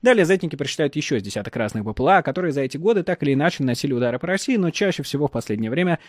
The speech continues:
встречаются именно те, что я тут упомянул. Список украинских ракет тоже приводить не стану, потому что я о них уже рассказывал в прошлогоднем видео. Потому что главное в украинских ударах — это не арсенал, хотя, конечно, примечательно, что подавляющее большинство ракет и дронов,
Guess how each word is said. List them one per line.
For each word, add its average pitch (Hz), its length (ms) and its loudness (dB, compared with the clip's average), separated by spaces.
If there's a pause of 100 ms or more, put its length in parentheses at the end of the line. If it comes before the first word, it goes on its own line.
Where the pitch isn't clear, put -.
встречаются 208 520 2
именно 139 180 -2
те, 165 180 -4
что - 160 -8
я 120 200 -2
тут 98 140 -8
упомянул. 113 440 0 (300)
Список 208 320 -2
украинских 160 480 -2
ракет 156 340 0
тоже 180 240 4
приводить 120 380 -2
не 165 80 -2
стану, 220 320 2
потому 156 240 -4
что - 160 -8
я 135 80 2
о 131 60 2
них 139 180 -2
уже 120 160 -2
рассказывал 160 560 -2 (120)
в 165 280 -2
прошлогоднем 110 680 0
видео. 117 380 0 (260)
Потому 185 300 2
что - 160 -6
главное 123 440 2
в 95 60 -12
украинских 107 460 -12
ударах — 165 320 0
это 165 160 -2
не 165 100 -2
арсенал, 165 500 0
хотя, 98 200 -12
конечно, 107 340 -10
примечательно, 123 580 0
что - 160 -8
подавляющее 110 520 -4
большинство 107 400 -6
ракет 110 260 -4
и 131 40 2
дронов, 190 340 4